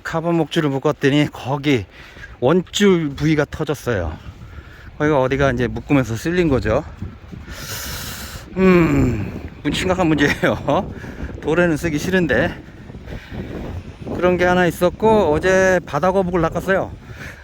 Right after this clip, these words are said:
<laughs> 바다거북 굉장히 큰 걸 낚았어요. 낚은 게 아니고 지나가다 걸린 거죠, 정확히 말하면. 예, 옆구리에 이렇게 어떻게 바늘이 걸려갖고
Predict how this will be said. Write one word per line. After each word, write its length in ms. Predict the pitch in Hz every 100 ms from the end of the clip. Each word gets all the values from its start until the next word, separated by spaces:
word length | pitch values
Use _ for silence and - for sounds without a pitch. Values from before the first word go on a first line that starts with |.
| - - - - -
<laughs> 1200 | - - - - - - - - - - - - -
바다거북 540 | 143 156 - 170 160
굉장히 320 | - 147 180
큰 160 | 160 180
걸 80 | 180
낚았어요. 480 | 123 143 - 123 95 165 - - - -
낚은 300 | 117 147 190
게 80 | 190
아니고 220 | 175 180
지나가다 400 | - 156 170 165
걸린 260 | 127 139 160
거죠, 180 | 151 123
정확히 300 | 135 139 135
말하면. 500 | 123 113 107 131 160 - - - - - - 117
예, 180 | 98 95
옆구리에 500 | 143 180 185 160 143
이렇게 340 | 139 151 127
어떻게 320 | 120 120 135
바늘이 460 | 127 127 127 139 131
걸려갖고 720 | 123 131 135 131 - 131 110